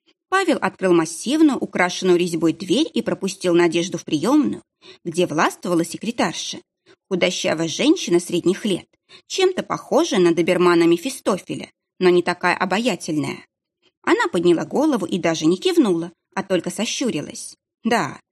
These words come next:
такая устережет почище служебной собаки. "Калерия Витальевна, Сергей Васильевич нас ждет", сказал Павел. Секретарша сняла трубку и проговорила в нее что-то неразборчивое. Послушала,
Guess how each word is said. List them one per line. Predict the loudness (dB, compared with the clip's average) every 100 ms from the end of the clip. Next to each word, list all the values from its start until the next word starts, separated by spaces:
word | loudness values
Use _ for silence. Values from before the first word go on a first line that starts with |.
| _ _ -6
такая | -4 0 -2 -2
устережет | -6 -4 -2 0 0 -2 -2
почище | -6 -6 -2 -4 -4
служебной | -6 -4 -2 0 -2
собаки. | -2 -2 -2 -4 -12 -20 -20 _ _ _ _ _ _ _ _ _ _ _ _ _ _
"Калерия | 0 2 0 0
Витальевна, | -2 0 0 -2 -8 -10 -14 _ _
Сергей | -2 0 2
Васильевич | 2 -2 -2 0 0 0
нас | 0 0 -2
ждет", | -2 -4 -4 _ _ _ _
сказал | -18 -10 -8 -8
Павел. | -4 -4 -4 -10 -18 _ _ _ _ _
Секретарша | -4 0 0 0 -2 -6
сняла | 0 2 2
трубку | 0 -2 -2 -4
и | -4
проговорила | -2 -2 0 0 0 0 4
в |
нее | 4 2
что-то | -2 0 2
неразборчивое. | 2 0 -2 -2 -2 -10 -12 -16 -20 _ _ _ _
Послушала, | -6 -6 -2 -2 -2 -10 -14